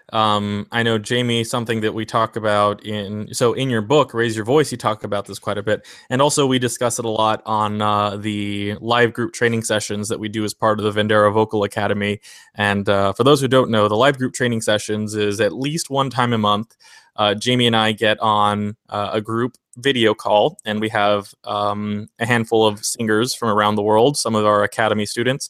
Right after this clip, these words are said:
jump on, we ask questions, do vocal demonstrations. And so, uh, for much less than the price of a lesson with Jamie, um, for the less than the price of a forty-five minute lesson with Jamie, you get everything in the Academy, plus we get these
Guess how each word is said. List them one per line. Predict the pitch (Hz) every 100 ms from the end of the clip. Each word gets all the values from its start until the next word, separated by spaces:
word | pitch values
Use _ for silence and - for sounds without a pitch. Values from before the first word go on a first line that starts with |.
| - - - _
jump | 139 139
on, | 123 117 120 117
we | 110
ask | 113 -
questions, | - 107 - 107 107 104
do | 127
vocal | 113 104 110
demonstrations. | 104 104 107 - 107 104 - 107 101 101
And | 104 101
so, | 107 104 104 _ - - - _
uh, | 110 107
for | 113
much | 110 123 139 - -
less | 113 123 131 -
than | 113 107 107 107 107 117 -
the | 110 110 104 104 104
price | - 123 117
of |
a | 104
lesson | 113 156 - 113
with | 104 -
Jamie, | 107 101 101 101 123 _ _ _ _
um, | 101 98 104 98
for | 117
the | 107
less | 107 131 139
than | 139
the | 123
price | - 117 113
of | 104
a |
forty-five | 110 113 110 110
minute | 104 98
lesson | 135 - 113
with | 107
Jamie, | 104 101 104
you | 117
get | 113 107 104
everything | 123 127 120 123
in | 117
the | 113
Academy, | 104 127 117 117 113 110 113 - - _ -
plus | - 143 139 127 - -
we | 120 113
get | 107 107
these | 113 107 104